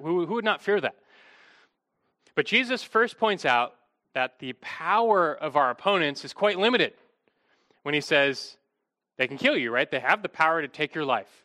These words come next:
That's true. But that is all that they can do. They can kill the body,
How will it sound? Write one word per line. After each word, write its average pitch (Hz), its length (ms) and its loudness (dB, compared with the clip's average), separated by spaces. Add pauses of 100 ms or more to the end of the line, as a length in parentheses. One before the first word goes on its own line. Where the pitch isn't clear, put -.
(380)
That's 113 140 -18
true. 127 220 -6 (960)
But 147 140 -8 (180)
that 143 100 -12
is 165 180 -6 (120)
all 220 380 2
that 233 120 0
they 233 120 4
can 226 140 -6
do. 247 160 -2
They - 100 2
can 170 120 -6
kill 262 200 0
the 262 60 -2
body, 247 360 2